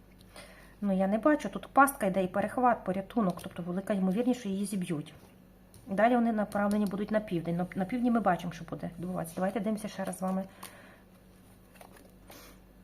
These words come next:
на центр. Ну, дивіться, випала карта північ і падає карта загорання, та? А, або якогось мосту, або в передмісті Павлограду на півночі,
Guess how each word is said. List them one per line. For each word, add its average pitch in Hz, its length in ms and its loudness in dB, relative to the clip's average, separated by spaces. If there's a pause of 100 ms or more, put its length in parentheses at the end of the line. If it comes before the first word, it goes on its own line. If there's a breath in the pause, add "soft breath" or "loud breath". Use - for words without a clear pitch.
(1400)
на 208 280 2
центр. 185 600 -2 (440 loud breath)
Ну, 240 80 4
дивіться, 233 400 4 (140)
випала 254 300 4
карта 247 280 4
північ 277 540 4
і 180 60 -6
падає 226 380 4
карта 220 500 4 (880)
загорання, 185 800 8
та? 196 220 4 (540 loud breath)
А, 180 600 4
або 214 220 6
якогось 233 300 2
мосту, 247 480 8
або 202 180 6
в 214 60 -4
передмісті 220 480 4
Павлограду 214 600 6
на 190 100 6
півночі, 233 680 2